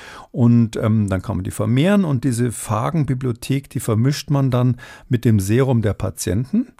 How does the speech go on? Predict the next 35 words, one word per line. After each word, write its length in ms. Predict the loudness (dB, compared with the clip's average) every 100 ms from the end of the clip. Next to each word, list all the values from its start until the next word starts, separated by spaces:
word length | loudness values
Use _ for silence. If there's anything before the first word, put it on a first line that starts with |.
| -20 -20 -20 -14
Und 200 | 0 2
wenn 100 | 2
da 120 | 0 2
Antikörper 600 | 2 0 0 0 0 -2
drinnen 360 | 0 0 0
sind, 180 | 0 -2
dann 200 | 0 0
binden 400 | 2 2 4 2
die 100 | 2
bestimmte 500 | -2 -2 -2 -2 0
einzelne 400 | 0 -2 -2 -4
Phagen. 320 | -4 -6 -8 -14 _ -6
Und 80 | -2
dann 140 | 0
kann 140 | 0
man 80 | 2
rauskriegen, 580 | 4 2 2 0 0 0
welche 280 | -2 0 -2
Phagen 380 | -2 -2 0 -2
die 100 | -2
gebunden 540 | -2 -2 -2 -2 -2
haben 380 | -2 0 0 -2 -14 -20 -20 -6
und 320 | 2 2 2
diese 440 | -2 0 2 2 2
hinterher, 880 | 0 0 2 0 0 0 0 -4 -6 _ _
ähm, 320 | 0 0 -2
sequenzieren, 720 | -4 -4 -2 -2 -2 -4 -4 -4
also 220 | -4 -4
die 100 | -6
gesamte 640 | -6 -2 -4 -2 -4 -6 -4
Gensequenz 640 | -2 0 -2 -4 -4 -4 -4
von 140 | -6
diesen 240 | -4 -6
Phagen 460 | -4 -2 -2 -4 -6
feststellen. 800 | -4 -6 -6 -12 -6 -2 0 -2